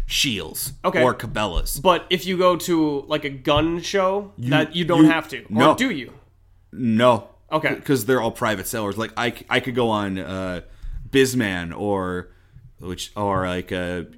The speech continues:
Speaker 1: not eBay, um,
Speaker 2: Could you
Speaker 1: Craigslist
Speaker 2: you
Speaker 1: right
Speaker 2: could
Speaker 1: now.
Speaker 2: go to Craigslist and
Speaker 1: Cra-,
Speaker 2: buy a
Speaker 1: Cra-
Speaker 2: handgun for whatever?
Speaker 1: I, I'm pretty sure, yeah.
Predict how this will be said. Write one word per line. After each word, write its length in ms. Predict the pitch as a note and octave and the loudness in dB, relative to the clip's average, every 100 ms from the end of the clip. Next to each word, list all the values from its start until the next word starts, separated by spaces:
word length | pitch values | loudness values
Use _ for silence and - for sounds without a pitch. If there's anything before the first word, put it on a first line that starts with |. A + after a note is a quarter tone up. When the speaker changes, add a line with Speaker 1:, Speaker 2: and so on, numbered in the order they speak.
| - - | -20 -10
Speaker 1:
not 280 | G2+ F2+ D#2+ | -8 -8 -10
eBay, 480 | E2 D#2 D#2+ E2 | -12 -10 -8 -8
um, 340 | F2+ F2+ E2+ E2 | -8 -8 -8 -2
Speaker 2:
Could 60 | - | 2
you 60 | |
Speaker 1:
Craigslist 580 | D3+ D3 B2 A2 F2 - | 4 2 2 -2 -4 -4
Speaker 2:
you 60 | G#2+ | -2
Speaker 1:
right 80 | G#2 | 0
Speaker 2:
could 80 | |
Speaker 1:
now. 80 | G2+ | 0
Speaker 2:
go 60 | G#3 | 0
to 80 | F#3+ | -2
Craigslist 460 | C#3+ D3+ F#3 G3 | -2 -2 -2 -4
and 80 | D#3+ | 0
Speaker 1:
Cra-, 100 | C#3 | 2
Speaker 2:
buy 80 | D3 | 2
a 280 | D3 C#3+ C#3 | 2 0 -2
Speaker 1:
Cra- 120 | D3 | -2
Speaker 2:
handgun 420 | D3+ D#3 D#3+ D#3+ D#3 | -2 0 0 0 -2
for 320 | D3 C#3 C3+ | -2 -2 -2
whatever? 380 | C3+ D3+ A3+ - - - | -4 -4 -6 -10 -14 -12
Speaker 1:
I, 100 | F#2 E2 - | -12 -12 -12
I'm 480 | - G2 F2+ E2+ - | -8 -6 -6 -8 -12
pretty 180 | - E2+ | -14 -10
sure, 280 | - G#2+ B2+ | -6 -4 -2
yeah. 220 | G2 G#2+ | -2 -4